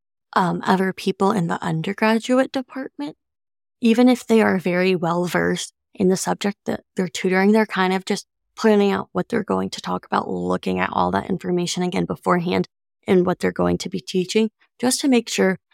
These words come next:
that their communication is effective and that they really understand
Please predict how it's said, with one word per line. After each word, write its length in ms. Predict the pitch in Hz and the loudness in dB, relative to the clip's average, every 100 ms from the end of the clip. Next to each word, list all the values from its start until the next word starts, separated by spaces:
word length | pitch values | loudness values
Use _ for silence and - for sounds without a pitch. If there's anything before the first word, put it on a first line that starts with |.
| _ | _
that 280 | 196 - - _ | -2 -2 -6 _
their 300 | 180 185 185 | 2 4 4
communication 720 | - 190 175 170 165 156 175 180 | 0 0 0 0 -2 -2 -4 -4
is 180 | 180 - | -6 -6
effective 640 | 180 - 226 - 233 220 - _ _ - | -4 0 0 2 2 2 -2 _ _ -2
and 180 | 185 175 | -2 -2
that 140 | - | -4
they 160 | - 185 | -2 0
really 320 | 175 175 185 | 2 2 2
understand 520 | 175 175 - 185 185 | 0 -2 -4 -2 -4